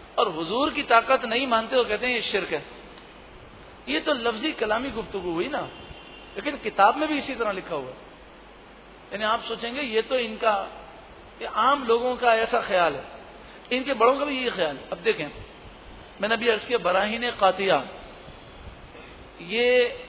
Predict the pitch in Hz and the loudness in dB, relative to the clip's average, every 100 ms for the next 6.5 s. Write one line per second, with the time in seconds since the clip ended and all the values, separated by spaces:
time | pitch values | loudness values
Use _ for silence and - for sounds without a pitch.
0 | - 196 220 254 214 185 196 196 190 240 | -4 -2 0 0 -2 -2 -2 -4 -6 -6
1 | 233 226 214 208 196 185 - - - - | -6 0 4 4 4 0 -4 -14 -16 -18
2 | - - - - 196 - 190 262 247 214 | -20 -20 -6 -2 0 0 0 2 0 0
3 | 220 226 214 247 254 254 - - - - | 2 0 0 -4 -2 -4 -10 -16 -20 -20
4 | - - 226 226 226 220 175 190 202 240 | -20 -2 0 4 4 4 2 0 2 2
5 | 233 220 - 208 185 - 170 165 196 214 | 0 -4 -4 -4 -4 -4 -2 4 6 6
6 | 214 202 196 - | 4 0 -2 -12